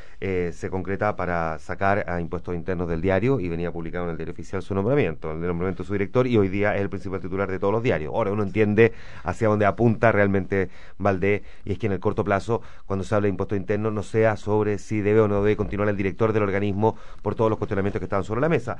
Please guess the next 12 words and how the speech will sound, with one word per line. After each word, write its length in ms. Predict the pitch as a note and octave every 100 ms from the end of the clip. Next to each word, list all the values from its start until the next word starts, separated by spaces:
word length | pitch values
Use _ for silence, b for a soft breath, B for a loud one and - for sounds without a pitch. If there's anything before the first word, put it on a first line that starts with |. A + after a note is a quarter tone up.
| B B
Como 140 | - B2+
yo 140 | D3+
creo 200 | E3 F3+
que, 120 | D#3+
eh, 300 | D3+ C#3+ C3+ D2
eh, 100 | A2+
frente 540 | A#2+ B2+ A#2+ B2+ A2+ -
a, 640 | G#2+ G2 F#2+ F2 G2 F2+
a 20 |
los 140 | F2 F#2+
hechos 180 | B2 A#2+
consumados, 560 | A#2+ A2 A#2+ C3 C#3